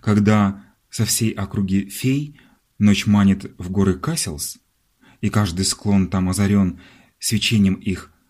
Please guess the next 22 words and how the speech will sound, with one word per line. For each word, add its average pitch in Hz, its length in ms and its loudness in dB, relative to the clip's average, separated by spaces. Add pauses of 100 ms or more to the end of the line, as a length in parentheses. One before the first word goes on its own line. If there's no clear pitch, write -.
(120)
"прекрасным", 98 760 -4 (240)
в - 120 -20
первую 135 320 -2
минуту 131 320 -2
вам 117 200 -2
кажется, 131 520 -6
что 113 200 -8
это 117 140 -4
опечатка. 80 680 -12 (180)
Но 101 140 -2
нет, 104 340 -4 (340)
во 98 60 -4
второй 95 260 -8
строфе 95 380 -8
он 98 240 -2
рифмует 92 580 -2 (200)
"кочерышки" 104 680 0
и 85 460 -6
"ближних". 87 580 -2 (280)
Дальше 107 680 0 (1160)
"растолковать 131 720 2
нам" 151 380 -2